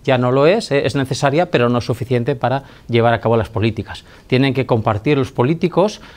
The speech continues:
eh, los procesos de toma de decisiones con los otros actores del municipio y, por tanto, es necesario descentralizar,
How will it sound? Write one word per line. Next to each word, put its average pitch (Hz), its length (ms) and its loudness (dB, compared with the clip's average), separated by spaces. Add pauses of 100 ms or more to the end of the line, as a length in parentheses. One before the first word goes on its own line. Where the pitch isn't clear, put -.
(120)
eh, 131 100 2
los 131 100 2
procesos 123 400 0
de 123 100 2
toma 123 200 2
de 123 60 4
decisiones 165 540 0
con 143 140 2
los 117 120 0
otros - 220 -4
actores 139 280 -2
del 147 120 2
municipio 120 560 -2 (460)
y, 131 300 4
por 120 180 2
tanto, 131 500 2
es 120 220 4
necesario 127 580 0
descentralizar, 117 880 -2